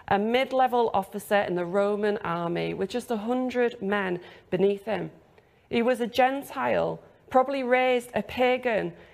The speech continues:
He was a part of a foreign enemy, an oppressive regime in the land of Israel. And yet this man is unique.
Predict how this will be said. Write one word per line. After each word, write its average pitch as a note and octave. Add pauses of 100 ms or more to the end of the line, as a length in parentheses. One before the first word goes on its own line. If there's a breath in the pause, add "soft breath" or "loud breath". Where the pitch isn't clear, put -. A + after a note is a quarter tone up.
(140 loud breath)
He B3+
was B3
a C4
part C#4+
of A3+
a A3+
foreign C4+ (100)
enemy, B3
an G#3
oppressive B3
regime A3
in G3+
the G3
land G#3 (120)
of F#3+ (120)
Israel. G3 (1200 soft breath)
And B3
yet D4
this C#4+
man B3
is G#3+
unique. G3+